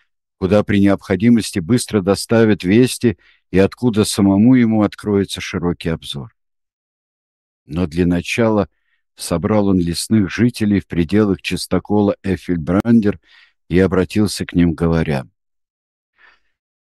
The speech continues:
"Люди Бретеля, смертельная опасность грозит нам, и лишь доблесть и стойкость помогут отвести ее. В этом деле численное превосходство не поможет. Надобно нам прибегнуть к хитрости и уповать на удачу.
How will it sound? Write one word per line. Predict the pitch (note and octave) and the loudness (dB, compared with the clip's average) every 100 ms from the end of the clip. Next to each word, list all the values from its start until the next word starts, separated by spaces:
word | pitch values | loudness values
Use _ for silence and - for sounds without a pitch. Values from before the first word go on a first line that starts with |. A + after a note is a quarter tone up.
| - | -2
"Люди | F#2+ D3+ D3 | 4 6 6
Бретеля, | C#3 C3 D3+ D3+ - B2 A2+ G2+ | 4 4 4 4 4 6 6 4
смертельная | F2+ - G#2+ A2+ - C3+ C3 B2+ B2 | 0 0 0 2 4 4 6 4 2
опасность | G#2 B2 B2 - A#2+ G#2 | 0 2 0 0 -2 -2
грозит | - G#2 F#2+ G#2 A#2 G2+ | 0 0 0 0 -2 0
нам, | G#2 G2 | 2 2
и | F#2+ | 2
лишь | G2 F#2+ | 0 -4
доблесть | C#2 E2+ B2 G#2+ A2+ G#2 - | -4 2 2 2 0 0 -2
и | A2 | -4
стойкость | - - A2+ A#2+ A2 A2 F#2 - - | -4 0 4 4 2 0 -2 -6 -4
помогут | F#2 F#2+ G2+ F#2+ F2+ | 0 2 2 0 0
отвести | F#2 - F#2 - - | -2 0 -4 -4 -4
ее. | F2 D#2+ D2 C#2 - _ _ _ _ _ _ - | -2 0 -2 -8 -12 _ _ _ _ _ _ -6
В | D2+ | 2
этом | G#2 G#2+ G#2 | 2 4 4
деле | A2+ G#2 G2 | 4 2 0
численное | A#2 G#2 G#2+ G2+ G2 | -2 -2 0 2 2
превосходство | F#2 G#2 F#2 - - F#2 - F2 | 2 0 0 -2 -4 -6 -4 -2
не | E2+ | -2
поможет. | - E2 G#2+ B2 A2+ - _ - - - _ _ - | -2 0 2 2 0 -4 _ -20 -20 -20 _ _ -4
Надобно | F2 B2 C3 B2+ B2 B2 | 2 2 2 2 4 4
нам | B2 C3 | 4 2
прибегнуть | - A#2 G#2 B2+ A#2+ A#2+ G#2+ | 0 -4 2 2 2 0 0
к | - | -6
хитрости | - C3 C#3 C3+ A#2+ - A2+ | -4 -2 0 0 0 0 0
и | G2+ | 2
уповать | F#2+ - G2+ A2 A#2+ - | 2 2 2 4 2 2
на | A#2 | 0
удачу. | A2 G2 B2 A#2 - - C2+ A#1 | 2 2 2 2 -4 -10 -10 -12